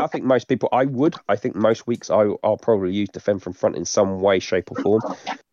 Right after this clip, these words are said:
Um, I, yeah, it's also an attacking tactic as well as a, like, I, I played someone recently whose, uh, goalkeeper had certain stats,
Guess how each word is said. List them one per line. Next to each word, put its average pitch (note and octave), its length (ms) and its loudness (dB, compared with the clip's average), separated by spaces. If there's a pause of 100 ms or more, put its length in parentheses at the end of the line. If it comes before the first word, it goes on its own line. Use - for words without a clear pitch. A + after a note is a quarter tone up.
(180)
Um, G#2 320 2
I, A#2+ 180 0 (160)
yeah, - 180 0
it's - 180 -4
also A2 280 2
an G2 60 2
attacking G2 480 -2
tactic - 500 -4
as - 160 -10
well G2 140 4
as F#2+ 140 2
a, F#2+ 100 4
like, G2+ 260 2
I, G2+ 160 2
I G#2 140 2
played G#2 280 -2
someone F#2+ 220 0
recently F2+ 460 0
whose, F2+ 320 -4
uh, F2 460 4 (720)
goalkeeper G#2 460 0
had F2+ 240 2
certain F2+ 400 0
stats, - 600 -6